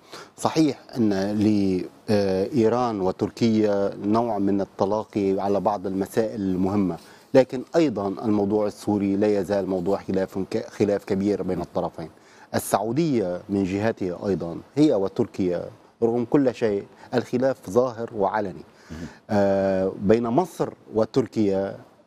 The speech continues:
Speaker 1: الخلاف لا يزال الخلاف، يعني لا يزال قائم، في حين مع السعودية هناك نوع من التقارب المصلحي، إذا صح التعبير، زواج مصلحة بفعل حاجة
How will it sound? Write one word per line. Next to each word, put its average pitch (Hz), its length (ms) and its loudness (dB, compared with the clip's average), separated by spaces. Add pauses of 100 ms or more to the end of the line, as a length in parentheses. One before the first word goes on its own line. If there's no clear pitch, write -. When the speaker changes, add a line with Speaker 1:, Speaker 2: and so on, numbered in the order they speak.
(200)
Speaker 1:
الخلاف 135 540 0
لا 120 200 2
يزال 107 320 -2 (160)
الخلاف، 95 440 -2 (200)
يعني 95 240 -2
لا 98 220 2
يزال 92 260 -2
قائم، 95 400 -8 (180)
في 311 220 6
حين 165 300 2 (380)
مع 143 160 2
السعودية 131 680 2
هناك 123 360 -2
نوع 120 180 -2
من 113 180 0
التقارب 113 560 -2
المصلحي، 107 500 -2
إذا 110 140 0
صح - 300 -8
التعبير، 104 800 -2
زواج 107 420 0
مصلحة 107 560 -2 (420)
بفعل 117 340 0
حاجة 113 380 -4